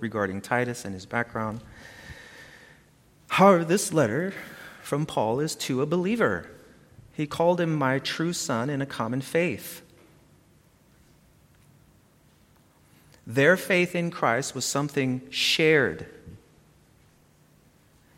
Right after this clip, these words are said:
In fact, Titus had a track record of faithful service as Paul's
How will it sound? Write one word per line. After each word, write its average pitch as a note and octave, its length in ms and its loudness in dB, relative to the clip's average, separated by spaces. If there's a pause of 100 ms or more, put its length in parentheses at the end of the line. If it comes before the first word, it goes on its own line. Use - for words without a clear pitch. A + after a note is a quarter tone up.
(160)
In C#3 140 2
fact, E3+ 340 4
Titus E3 340 2
had D3+ 120 0
a A#2+ 60 0
track E3+ 560 2
record C3 480 0 (360)
of C3+ 180 2
faithful D3 540 0
service D#3 760 0
as B2+ 180 -6
Paul's C3+ 480 -2